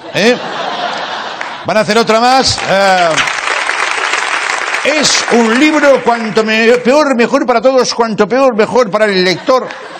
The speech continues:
El suyo, beneficio para la editorial. Uf.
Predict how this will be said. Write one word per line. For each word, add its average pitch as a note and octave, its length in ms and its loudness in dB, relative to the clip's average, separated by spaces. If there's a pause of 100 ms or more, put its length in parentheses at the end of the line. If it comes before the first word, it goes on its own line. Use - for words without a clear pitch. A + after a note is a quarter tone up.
(120)
El A3 300 2
suyo, B3 560 2
beneficio G3+ 840 0
para A3+ 180 0
la G3+ 140 4
editorial. D#3 720 0
Uf. - 1400 -2